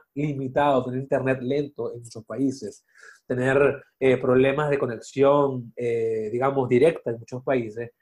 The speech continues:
ya es un punto que nos ha hecho reinventarnos a nosotros mismos y ver cómo hacer funcionar una cantidad de tecnología que, que ni se pensaban que, que, que trabajaban juntas. O sea, tú te vas a hacer una vuelta por las empresas de México y la mayoría está tra-, está trabajando on-premise, o sea,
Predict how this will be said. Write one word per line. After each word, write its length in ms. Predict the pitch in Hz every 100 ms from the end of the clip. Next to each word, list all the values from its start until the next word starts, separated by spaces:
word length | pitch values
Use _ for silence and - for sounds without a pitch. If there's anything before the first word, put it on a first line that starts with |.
| _ _ _ -
ya 160 | 147
es 80 | 190
un 160 | 220 190
punto 300 | 208 196 202
que 120 | 165
nos 140 | 147
ha 40 | 165
hecho 140 | 180
reinventarnos 800 | 151 139 120 120 156 175 117 113
a 120 | 110
nosotros 420 | 110 120 120 135 143
mismos 560 | 139 131 135 _ 143
y 40 | 135
ver 120 | 143
cómo 260 | 180 190 180
hacer 180 | 143 170
funcionar 400 | 180 151 151 147
una 100 | 160
cantidad 240 | 156 160
de 60 | 156
tecnología 540 | 131 117 143 165 185 _ _ _ _
que, 140 | - 151
que 100 | 147
ni 80 | 151
se 80 | 147
pensaban 360 | 147 135 185 202
que, 100 | - -
que, 240 | 139 - _ _ _ _ _
que 100 | -
trabajaban 460 | 127 123 117 120 110
juntas. 340 | - 139 -
O 20 | 98
sea, 80 |
tú 120 | 117 131
te 80 |
vas 140 | 147 175
a 20 |
hacer 140 | 165
una 180 | 165 160
vuelta 360 | 139 147 147 131
por 160 | 117
las 180 | 113 110
empresas 580 | 113 - 120 117 160 160 _ _ _ _
de 100 | -
México 680 | 113 160 156 127 143 190 - _ _ _ _ _ _
y 100 | 143
la 80 | 135
mayoría 320 | 135 139 180
está 160 | 180 170
tra-, 140 | 160
está 140 | 147
trabajando 560 | 151 156 147 143 127 123
on-premise, 520 | 117 - 170 139 147
o 20 |
sea, 360 | 113 117 110 104